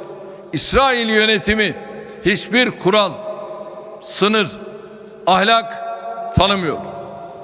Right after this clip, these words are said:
Uluslararası hukuka bağlı bir devlet gibi değil de eli kanlı bir terör örgütü gibi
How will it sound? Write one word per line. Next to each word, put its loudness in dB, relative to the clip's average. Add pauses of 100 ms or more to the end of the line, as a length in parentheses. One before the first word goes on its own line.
(240)
Uluslararası 2
hukuka 2
bağlı 2
bir -2
devlet 4
gibi 0
değil 4
de 4 (520)
eli 2
kanlı 2
bir 2
terör 2
örgütü 0
gibi 2